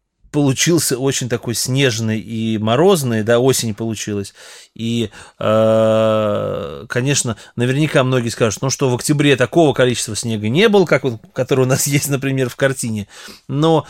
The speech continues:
э, с другой стороны, мы понимаем, что, э, снег уже шел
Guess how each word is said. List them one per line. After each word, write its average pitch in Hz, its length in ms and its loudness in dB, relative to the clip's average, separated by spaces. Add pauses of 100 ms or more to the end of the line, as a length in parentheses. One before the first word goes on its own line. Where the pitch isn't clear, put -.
(180)
э, 127 760 4
с 135 80 -8
другой 143 260 2
стороны, 139 460 0 (220)
мы 131 140 -2
понимаем, 139 520 0
что, 123 1400 0
э, - 40 -10
снег 156 280 0
уже 127 180 0
шел 196 380 2